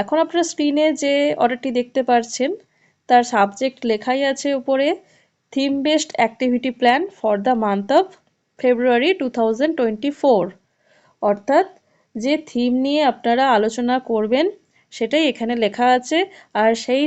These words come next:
থিম বেসড যে আইইসি মেটেরিয়াল সেটাও আপনারা আজকে ভিডিওতে দেখতে পারবেন। তো চলুন তাহলে শুরু করা যাক।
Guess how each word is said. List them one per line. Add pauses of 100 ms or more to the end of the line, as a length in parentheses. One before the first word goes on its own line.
(120)
থিম (180)
বেসড (120)
যে (340)
আইইসি
মেটেরিয়াল (360)
সেটাও
আপনারা
আজকে (140)
ভিডিওতে
দেখতে
পারবেন। (840)
তো (200)
চলুন
তাহলে (120)
শুরু
করা
যাক।